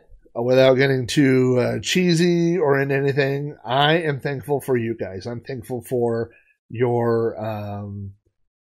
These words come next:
uh, loyalty. Is that the right word? I'm, uh, when I say for your, um, patronage, I don't mean Patreon. For your patronage, I'm, uh,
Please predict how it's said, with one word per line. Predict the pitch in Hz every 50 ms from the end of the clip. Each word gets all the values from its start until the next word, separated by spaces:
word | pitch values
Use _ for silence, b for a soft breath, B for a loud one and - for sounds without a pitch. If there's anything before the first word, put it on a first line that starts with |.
| _ _ _ _ -
uh, | 80 87 76 69 62 57 52 50 57 60 60 - _ _ _ _
loyalty. | - 104 101 101 104 110 120 151 185 202 196 196 262 262 277 294 - _ _ _ _ _ _ _ _ _ _ _ _ -
Is | 127 123
that | 147 151 151
the | 185 175
right | 170 170 175 180 170
word? | 160 165 180 190 202 196 - _ _ _ _ -
I'm, | 123 131 131 131 127 127 127 127 127 - _ _ -
uh, | 107 110 110 107 104 107 104 104 98 90 - _ _ _ _ _ _ _ _ _ _ _ _ _ _ _ _ _
when | - 147 147 156
I | 165 160
say | 151 - - 180 180 165 165
for | 160 165 - 170
your, | 160 156 156 156 151 147 143 139 139 120 - -
um, | 135 135 131 131 131 131 131 127 123 135 - _ _ _ -
patronage, | - - 160 175 175 175 - 147 139 135 131 123 123 -
I | - 123
don't | 120 143 156 156 139
mean | 139 139 127
Patreon. | - - 143 131 - - 123 117 113 117 110 101 87 95 101 - _ _ _ _ _ _ _ _ _ _ _ _ _
For | _ 147
your | 143 143 147 139
patronage, | - 147 147 135 127 135 127 117 113 107 101 98 - _ _ _ _ _ _ _ _ _ -
I'm, | 127 135 139 139 135 131 127 127 123 117 _ _ _ _ _ -
uh, | 123 117 104 98 101 95 90